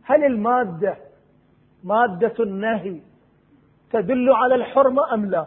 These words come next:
كما دلت مادة الوجوب، مادة الأمر على الوجوب، هل تدل مادة النهي على الحرمة؟ المصنف يقول: نعم،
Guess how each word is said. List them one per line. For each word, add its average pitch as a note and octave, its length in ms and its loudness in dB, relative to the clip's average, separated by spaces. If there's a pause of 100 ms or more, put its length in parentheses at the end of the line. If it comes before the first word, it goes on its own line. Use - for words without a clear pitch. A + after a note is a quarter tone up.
(840)
كما B3+ 360 2
دلت A3 600 0
مادة A3+ 680 -2
الوجوب، A3 720 -4 (520)
مادة A3+ 720 0
الأمر A#3 440 -2
على G#3+ 240 -2
الوجوب، A#3 600 -4 (800)
هل C4 240 2
تدل A#3 460 -2
مادة A3 640 -2
النهي G#3+ 500 -6 (420)
على C4 220 2
الحرمة؟ C4+ 680 0 (400)
المصنف A#3 540 -2
يقول: A#3 300 -4
نعم، D#3+ 260 -10